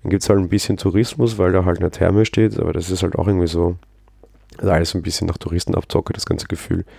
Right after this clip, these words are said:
Wenn du halt irgendwie schon herumgehst und überall nur die günstigsten Mittags- und Abendsmenüs irgendwie angeboten werden, hat halt relativ wenig Charme leider. Die Ortschaft selber ist schon relativ alt und ein bisschen heruntergekommen.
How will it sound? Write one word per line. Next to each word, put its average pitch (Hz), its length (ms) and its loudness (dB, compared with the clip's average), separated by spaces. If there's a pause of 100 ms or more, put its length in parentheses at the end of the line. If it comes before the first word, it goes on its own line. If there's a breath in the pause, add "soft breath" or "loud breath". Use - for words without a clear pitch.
(480 loud breath)
Wenn 90 120 -2
du 87 60 2
halt 87 80 4
irgendwie 87 200 4
schon 87 160 4
herumgehst 90 560 4
und 87 80 0
überall 87 260 2
nur 87 120 2
die 85 100 -8
günstigsten 87 800 -2
Mittags- - 380 -2
und 87 100 0
Abendsmenüs 90 800 0
irgendwie 90 220 0
angeboten 87 680 -2
werden, 87 240 0 (920 loud breath)
hat 85 500 0
halt 90 180 2
relativ 87 400 2
wenig 90 340 4
Charme 92 340 2
leider. 90 280 4
Die 85 160 -2
Ortschaft - 380 0
selber 87 300 0
ist 85 100 -4
schon 85 220 -4
relativ 85 420 -6
alt 85 380 -2
und 85 80 -6
ein 85 100 -6
bisschen 90 300 -8
heruntergekommen. 90 800 -2